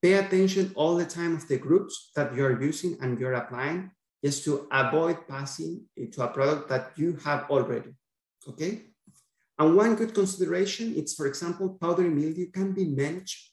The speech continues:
with Luna Tranquility, Inspire Super, and Mirai. So keep in mind, uh,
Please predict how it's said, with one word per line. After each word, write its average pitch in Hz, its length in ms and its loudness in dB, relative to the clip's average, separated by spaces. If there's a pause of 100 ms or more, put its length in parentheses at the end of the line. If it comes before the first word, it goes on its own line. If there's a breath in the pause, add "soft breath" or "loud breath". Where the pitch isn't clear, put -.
(200)
with 131 260 0 (400)
Luna 123 280 2
Tranquility, 208 720 -2 (520)
Inspire 147 460 0
Super, 113 640 -4 (320)
and 139 180 2
Mirai. 135 420 0
So - 180 -2 (460)
keep 208 220 -2
in 170 220 6
mind, 160 380 2
uh, 123 360 2